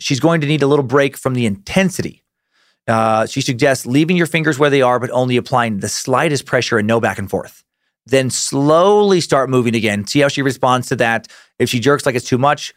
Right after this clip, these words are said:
stay quiet a little longer. If she's responsive,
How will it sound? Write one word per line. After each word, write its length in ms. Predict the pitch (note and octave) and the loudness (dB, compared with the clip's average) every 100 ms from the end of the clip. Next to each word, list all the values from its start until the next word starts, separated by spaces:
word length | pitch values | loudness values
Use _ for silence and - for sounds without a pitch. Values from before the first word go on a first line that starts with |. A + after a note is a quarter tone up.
| _ | _
stay 260 | - C3 B2+ | -4 -2 -2
quiet 380 | - C3 C#3+ | 0 2 2
a 40 | D3 | 2
little 160 | D3+ | 2
longer. 460 | C#3 A#2+ A2+ A2+ A2+ _ _ - | 2 0 0 -2 -2 _ _ -8
If 100 | A#2+ | -4
she's 140 | A#2+ | -2
responsive, 640 | G#2+ - C3+ C3 B2 A2 | -4 0 0 2 0 -4